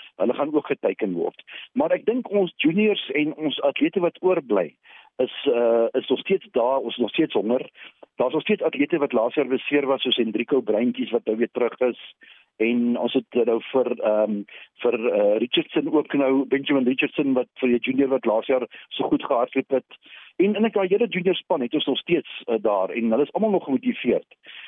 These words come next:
en hulle wil ook goeie tye hardloop en hulle wil ook hierdie jaar na die wêreldkampioenskappe toe gaan. So ek dink, ehm, dis wel 'n terugslag vir ons hierdie, maar nou ja, ehm, ek glo elke ding in die lewe gebeur met 'n doel en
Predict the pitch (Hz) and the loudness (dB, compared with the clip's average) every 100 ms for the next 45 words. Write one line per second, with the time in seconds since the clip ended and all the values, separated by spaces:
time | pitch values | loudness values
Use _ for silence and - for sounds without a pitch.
0 | - - 120 113 147 175 180 - 151 - | -10 -2 0 2 2 0 0 2 2 2
1 | 139 135 110 - 113 117 117 143 170 180 | 2 2 2 -2 -4 0 0 2 0 0
2 | 208 - 139 151 143 127 123 120 107 107 | -2 -2 -2 2 2 2 0 0 2 0
3 | 147 131 123 113 107 107 107 - 101 92 | 0 -4 -4 -4 -2 -2 -2 -4 -4 -2
4 | - - - - - - 165 185 208 202 | -6 -10 -20 -18 -8 0 0 0 -2 0
5 | - - 139 135 135 127 120 - - 135 | -4 0 2 4 2 0 -4 -16 -6 -2
6 | - 123 180 202 - 226 - 156 113 - | -2 0 2 2 0 -2 -2 -2 -2 -2
7 | 120 107 - 107 175 - _ - _ - | -2 -2 0 0 0 -6 _ -20 _ -4
8 | 127 147 170 185 117 - 120 120 123 123 | 0 2 2 2 0 -2 0 2 2 0
9 | - _ - 196 - 202 190 180 185 208 | -6 _ -6 -4 0 2 4 2 0 -2
10 | 202 165 165 156 135 143 - 131 131 127 | 0 0 2 2 2 2 0 0 0 0
11 | 117 123 120 120 107 113 117 | -2 -2 2 2 2 0 -2